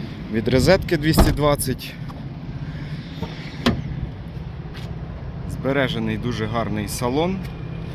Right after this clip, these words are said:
Підігрів задніх сидінь, підігрів передніх сидінь, сліпі мертві зони.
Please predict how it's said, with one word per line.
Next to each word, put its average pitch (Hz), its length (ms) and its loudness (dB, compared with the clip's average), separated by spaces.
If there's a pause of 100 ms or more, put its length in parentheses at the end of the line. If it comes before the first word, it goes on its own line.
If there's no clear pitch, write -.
(280)
Підігрів 123 420 2
задніх 165 380 4
сидінь, 139 360 4
підігрів 120 480 6
передніх 165 480 2
сидінь, 135 440 2
сліпі 123 380 2
мертві 120 380 4
зони. 160 460 6